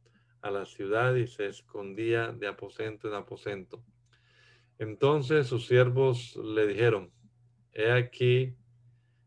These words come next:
hemos oído de los reyes de la casa de Israel que son reyes clementes. Pongamos pues ahora cilicio en nuestros lomos y sogas en nuestros cuellos,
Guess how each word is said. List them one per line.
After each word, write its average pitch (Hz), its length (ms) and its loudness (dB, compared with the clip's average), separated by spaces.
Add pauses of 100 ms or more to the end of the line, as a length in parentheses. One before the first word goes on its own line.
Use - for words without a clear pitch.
hemos 123 400 2
oído 131 540 4
de 110 120 -2
los 98 300 -6
reyes 120 840 0 (340)
de 104 140 -8
la 98 180 -8
casa 117 400 0
de 117 140 4
Israel 117 640 0
que 113 80 -18
son 107 300 -6
reyes 107 400 -2
clementes. 104 800 -8 (960)
Pongamos 135 560 0
pues 151 480 2
ahora 131 340 0
cilicio 123 560 -6
en 127 100 -4
nuestros 101 360 -10
lomos 127 500 -2
y 98 60 -6
sogas 117 460 0
en 101 100 -10
nuestros - 360 -14
cuellos, 127 460 0